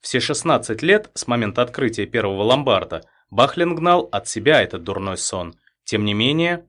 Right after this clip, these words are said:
отдавая себе отчёт, что такое может случиться и наяву. Как там они говорят? Был бы коммерсант,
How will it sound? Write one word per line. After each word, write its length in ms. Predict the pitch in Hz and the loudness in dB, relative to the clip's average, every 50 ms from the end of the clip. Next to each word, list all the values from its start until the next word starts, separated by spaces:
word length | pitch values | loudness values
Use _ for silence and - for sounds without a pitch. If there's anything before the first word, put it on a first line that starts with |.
| _ _ _ | _ _ _
отдавая 480 | 113 104 101 120 123 117 117 110 104 | -2 0 4 4 4 6 6 4 4
себе 280 | 107 - 107 101 110 110 | 2 -2 -2 0 0 0
отчёт, 460 | 107 107 - - 196 185 160 - - - | 0 0 0 0 2 2 2 0 -4 -10
что 180 | - - - - | -14 -8 -8 -4
такое 360 | - 110 104 - 185 196 190 | -4 -4 -2 2 4 4 4
может 320 | 147 113 101 90 98 - | 4 2 0 -2 -4 -10
случиться 520 | - - 110 120 117 - 175 165 170 - 170 | -8 -6 -6 -4 -4 -4 -6 -6 -4 -4 -4
и 180 | - - 160 | -4 -2 -2
наяву. 560 | 160 160 170 175 185 170 147 104 82 - - _ _ _ _ _ _ _ _ _ _ _ | 0 0 0 0 0 -2 -2 -4 -6 -6 -10 _ _ _ _ _ _ _ _ _ _ _
Как 180 | - 107 107 - | -2 -2 0 2
там 160 | - 139 147 | 2 2 2
они 160 | 151 156 151 | 2 0 0
говорят? 560 | 147 156 151 165 170 170 170 175 175 - - _ _ _ _ _ _ | 0 4 6 8 8 8 6 6 4 0 -6 _ _ _ _ _ _
Был 180 | - 101 117 113 | 0 0 2 2
бы 140 | 107 107 110 | 2 0 0
коммерсант, 720 | - 113 117 117 113 - - 180 180 170 117 92 - - | 0 0 0 0 0 0 4 6 6 6 6 2 -4 -12